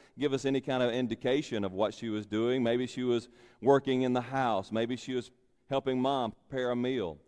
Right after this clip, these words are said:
Uh, maybe she was out in the field working and, and gathering in some grain to bring in for, uh, the night's preparation. Now, we don't know what it was, but certainly she was a, a good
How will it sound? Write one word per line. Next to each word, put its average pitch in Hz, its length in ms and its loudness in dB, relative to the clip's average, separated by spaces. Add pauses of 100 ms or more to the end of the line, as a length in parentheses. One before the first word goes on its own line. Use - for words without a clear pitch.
(400)
Uh, 104 140 0
maybe 127 260 2
she 135 160 -6
was 127 140 0
out 131 220 2
in 127 60 -6
the 127 60 -2
field 120 560 0
working 107 560 -2
and, 98 240 -6
and 104 240 -8
gathering 127 540 -2
in 120 260 -6
some 120 260 -8
grain 117 440 -4
to 107 100 -8
bring 113 400 -4
in 120 300 -6
for, 113 440 -4 (300)
uh, 113 220 -2
the 117 100 -4
night's 117 280 -4
preparation. 113 920 -4
Now, 117 100 -2
we 139 180 -2
don't 151 220 0
know 147 160 2
what 143 300 2
it 139 100 -4
was, 127 300 0
but 131 180 -4
certainly 139 500 -4
she 139 180 -10
was 135 180 -6
a, 127 120 -2
a 120 140 -4
good 135 380 -2